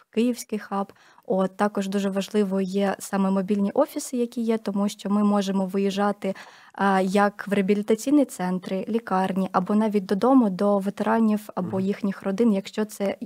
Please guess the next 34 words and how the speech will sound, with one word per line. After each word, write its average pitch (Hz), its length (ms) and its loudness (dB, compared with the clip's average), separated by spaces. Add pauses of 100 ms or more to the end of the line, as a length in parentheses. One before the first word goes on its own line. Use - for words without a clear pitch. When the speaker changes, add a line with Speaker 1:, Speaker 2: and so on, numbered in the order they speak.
Speaker 1:
якщо 208 340 -2
в 196 60 -4
цьому 220 260 -2
є 196 120 -2
така 190 240 -6
потреба. - 480 -8 (600)
От, 185 300 2
а, 202 220 2
взагалі 220 380 4
мій 226 140 8
шлях 233 420 2
в - 20 -4
ветеран-хабі 208 560 2
почався 202 560 -2
так 190 240 -4
досить 208 380 -2
цікаво. 240 520 2 (360)
А, 202 280 2
я 226 420 4
відчула 214 580 0
саме 208 360 2
потребу 226 680 2
і 202 240 -2
свою, 208 580 2 (300)
м, 220 260 -6 (300)
хоч-, - 440 0
хотілося 226 600 0
бути 214 300 0
присутньою 208 640 0
і 196 60 0
приналежною 202 680 0
в 190 60 -8
цьому 196 260 -2
процесі. 240 640 -2